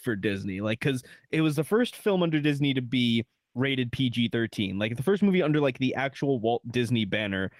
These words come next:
to have a P G thirteen rating. And also, we noted when we watched the movie again that there's no opening logos for the movie. It's just Pirates of the Caribbean. And you had brought it up that, like,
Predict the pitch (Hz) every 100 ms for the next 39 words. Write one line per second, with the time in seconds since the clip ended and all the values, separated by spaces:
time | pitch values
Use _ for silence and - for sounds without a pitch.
0 | - _ - 139 123 - 135 123 123 117
1 | - 117 101 101 110 107 - _ - -
2 | - 147 165 208 180 151 147 147 151 127
3 | 117 131 127 135 - 127 131 120 107 127
4 | 117 107 - _ - 113 127 120 - 120
5 | 170 156 147 151 165 127 143 139 123 117
6 | 135 113 107 - 101 98 110 101 104 127
7 | - 127 - - 131 123 117 - - -
8 | 131 113 - 117 123 113 117 101 95 -
9 | 123 120 117 - 120 131 117 110 139 147
10 | 160 156 113 107 120 -